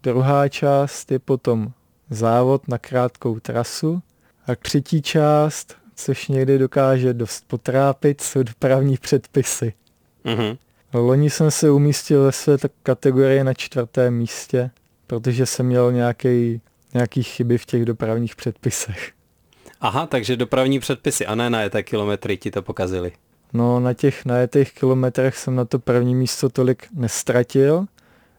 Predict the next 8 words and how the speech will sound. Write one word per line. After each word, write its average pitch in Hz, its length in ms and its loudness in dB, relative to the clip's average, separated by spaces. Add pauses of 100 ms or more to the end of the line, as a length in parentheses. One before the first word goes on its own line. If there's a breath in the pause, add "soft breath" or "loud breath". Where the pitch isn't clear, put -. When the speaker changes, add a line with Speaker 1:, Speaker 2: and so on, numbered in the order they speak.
(120)
Speaker 1:
protože 127 380 0
v - 60 -6
celkovém 135 480 2
pořadí 131 760 2
v - 60 -20
té 131 120 0
své 135 200 0
kategorii 123 880 2